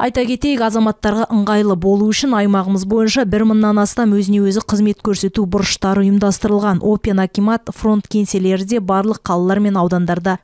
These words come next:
халыққа қолжетімді. Алты айда олар он жеті мың қызмет ұсыныпты. Мемлекеттік органдар тарапынан ашық есік күні, сондай-ақ ақпараттандыру мақсатында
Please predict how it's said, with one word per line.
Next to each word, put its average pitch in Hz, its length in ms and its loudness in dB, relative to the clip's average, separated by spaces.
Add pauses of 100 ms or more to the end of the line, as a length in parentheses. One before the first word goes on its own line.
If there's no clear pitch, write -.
халыққа 196 540 -4
қолжетімді. 165 680 0
Алты 165 360 -2
айда 202 200 -2
олар 190 340 0
он 185 220 2
жеті 175 280 -2
мың 220 240 2
қызмет 190 480 -4
ұсыныпты. 165 540 -6 (100)
Мемлекеттік 240 440 0
органдар 214 380 0
тарапынан 220 520 0
ашық 208 320 -2
есік - 260 -6
күні, 226 160 0
сондай-ақ 220 480 0
ақпараттандыру 185 640 0
мақсатында 185 560 -2